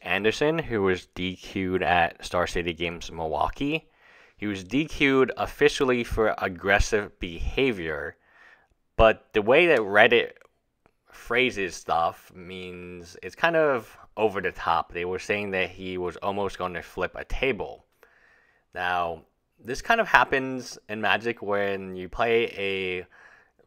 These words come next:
grinder or a professional, and they expect to win. So when they do not beat you, a casual or less competitive player, they get extremely mad. And this is the behavior when I used to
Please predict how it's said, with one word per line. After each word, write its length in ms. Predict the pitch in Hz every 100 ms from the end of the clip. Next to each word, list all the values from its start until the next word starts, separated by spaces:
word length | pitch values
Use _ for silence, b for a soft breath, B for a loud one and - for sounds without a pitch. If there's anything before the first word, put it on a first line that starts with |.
| 85 87
grinder 800 | 104 110 110 117 110 104 104 104
or 400 | 82 80 73 67 -
a 40 |
professional, 1040 | - 78 - - 101 - 107 107 101 101 101 b b b b -
and 340 | 87 90 95
they 400 | 98 107 127 135
expect 760 | 127 - 107 - - 127 - -
to 160 | -
win. 500 | 98 101 120 82 73 73
So 160 | - 90
when 180 | 95
they 140 | 92 90
do 140 | 90
not 280 | 95 151 - _ _ _
beat 220 | 139 143
you, 520 | 87 92 98 92 113 127 - -
a 160 | 92 87
casual 840 | - 92 92 90 101 92 90 87
or 220 | - 87 85
less 320 | 85 98 -
competitive 500 | - 82 85 80 -
player, 300 | - 95 113
they 80 | -
get 180 | 185
extremely 600 | 87 - - - 143 98
mad. 480 | 80 82 85 73 82 - B B B
And 80 | 135
this 120 | 196
is 60 |
the 100 | 208
behavior 520 | 156 123 117 110 110 104
when 200 | 95 90
I 140 | 87
used 280 | 107 104 -
to 140 | 92